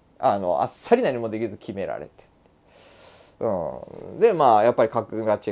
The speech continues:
ったな、の後に、またこれも国内で結構実績のある内村洋次郎選手ぶつけられて、で、ここは見事ケーオーして、えー、で、またちょっと株上がって、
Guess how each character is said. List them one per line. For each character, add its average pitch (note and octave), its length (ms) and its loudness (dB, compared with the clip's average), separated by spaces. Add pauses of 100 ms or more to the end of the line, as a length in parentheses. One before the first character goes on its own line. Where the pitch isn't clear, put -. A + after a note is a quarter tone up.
っ F#2+ 60 -4 (120)
た A2 120 0
な、 G3+ 240 4
の A#2 140 0
後 F#3+ 240 4
に、 A3+ 340 0
ま E3+ 140 -4
た B3 180 4
こ G#3+ 120 2
れ G#3+ 60 2
も G#3 120 0
国 G3+ 300 2
内 A#2+ 200 2
で B2+ 100 2
結 D#3+ 280 0
構 G#2+ 160 0
実 A2 400 -4
績 A#2+ 60 -4
の B2 120 2
あ D3 80 6
る C3+ 160 2
内 C3 220 2
村 A#2 160 0
洋 A#2+ 180 2
次 G2+ 100 -8
郎 - 140 -12
選 G2+ 180 -8
手 A2+ 120 -12
ぶ G#2 100 -12
つ G2 100 -20
け G2+ 140 -4
ら F2 140 -6
れ F2+ 80 -10
て、 B2 160 -6
で、 E3 100 -4
こ C4 180 4
こ C#4+ 80 10
は C#4 120 10
見 A3+ 100 -2
事 A2 220 -2
ケ D2+ 260 -8
ー - 20 -8
オ G1+ 40 -12
ー - 80 -18
し - 80 -20
て、 - 200 -20 (440)
え A#2+ 480 6
ー、 - 20 2
で、 D3+ 140 4
ま B2 160 0
た A#2 80 -4
ち A2 80 -8
ょ G2 60 -4
っ - 20 -6
と - 40 -10
株 - 220 -4
上 B1 100 -6
が - 140 -10
っ - 40 -16 (180)
て、 - 120 -20